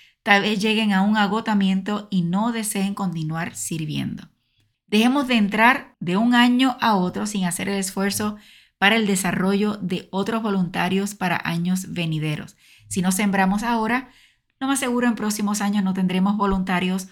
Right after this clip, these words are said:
o personas nuevas porque no hay un proceso de crecimiento a futuro.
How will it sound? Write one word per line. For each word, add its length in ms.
o 120
personas 440
nuevas 360
porque 420
no 120
hay 140
un 80
proceso 640
de 200
crecimiento 720
a 60
futuro. 460